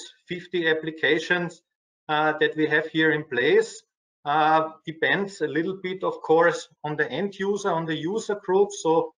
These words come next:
those applications are suitable for different user groups, dependent on the task,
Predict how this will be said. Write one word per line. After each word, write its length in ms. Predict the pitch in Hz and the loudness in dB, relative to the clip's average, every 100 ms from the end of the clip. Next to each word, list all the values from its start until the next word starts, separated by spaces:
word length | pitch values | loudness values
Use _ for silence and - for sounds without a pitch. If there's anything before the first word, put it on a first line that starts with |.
| _ | _
those 240 | 151 180 175 | 0 0 0
applications 800 | 156 160 170 151 160 160 170 - | -4 -4 -4 0 0 -2 -10 -6
are 140 | 143 | -6
suitable 720 | - - 165 - 180 165 165 165 - _ - | -6 -6 -4 -4 -4 0 2 0 -8 _ -4
for 140 | 139 | -4
different 480 | - 220 220 208 190 | -2 -2 0 0 -2
user 340 | 185 214 208 190 | -4 -4 -4 -6
groups, 520 | 175 185 196 196 - 160 | 0 2 2 -2 -8 -8
dependent 580 | 156 131 156 175 160 - _ _ | -2 -2 0 -2 -2 -8 _ _
on 120 | 151 151 | -2 0
the 100 | 156 - | 0 0
task, 360 | 120 143 - | 4 4 2